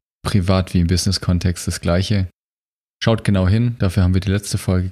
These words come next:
gemacht mit den Drivern. Und dann ist es wichtig, aber auch Adapt zu machen. Und unsere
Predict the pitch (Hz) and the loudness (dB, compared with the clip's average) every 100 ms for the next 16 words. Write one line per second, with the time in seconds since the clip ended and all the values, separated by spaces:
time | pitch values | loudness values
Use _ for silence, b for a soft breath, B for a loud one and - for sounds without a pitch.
0 | - 87 87 92 87 90 87 85 92 90 | -2 0 0 -2 -2 -2 0 0 0 0
1 | 95 - 87 85 - - _ _ _ _ | -2 -4 -2 -2 -6 -14 _ _ _ _
2 | - 98 98 85 87 92 - 95 87 85 | -2 0 2 0 0 -2 -2 0 0 0
3 | 82 87 85 107 - 107 95 98 104 - | -2 -2 -2 -2 -2 0 0 -2 -4 -6
4 | _ - 135 - 87 90 85 85 | _ -4 -2 0 0 2 2 0